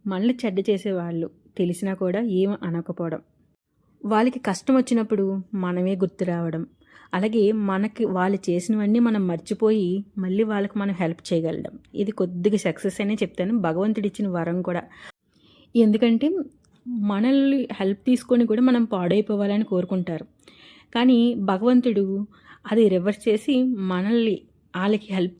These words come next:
చేసే స్థితిలో ఉంచుతాడు. ఎప్పుడు కూడా నేనైతే ఒకటే కోరుకుంటానండి, ఎప్-, కష్టమని హెల్ప్ అడిగే వాళ్ళకి మన చెయ్యి ఎప్పుడు కూడా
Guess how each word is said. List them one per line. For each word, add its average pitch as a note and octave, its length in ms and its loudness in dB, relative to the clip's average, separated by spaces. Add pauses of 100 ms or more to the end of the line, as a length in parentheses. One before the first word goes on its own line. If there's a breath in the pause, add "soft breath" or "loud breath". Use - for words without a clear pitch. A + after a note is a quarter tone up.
చేసే A#3 200 2
స్థితిలో G#3+ 360 0
ఉంచుతాడు. F#3 520 -2 (460 loud breath)
ఎప్పుడు A3 280 0
కూడా C4 200 2
నేనైతే G#3 380 0
ఒకటే G3 280 -4
కోరుకుంటానండి, F3 800 -2 (440)
ఎప్-, F#3+ 180 -4 (280 soft breath)
కష్టమని B3 600 2 (200)
హెల్ప్ G#3 260 -2
అడిగే G3 280 2
వాళ్ళకి F#3+ 480 -2
మన A3+ 220 0
చెయ్యి G3 300 -4
ఎప్పుడు F#3+ 260 -4
కూడా F3 260 -4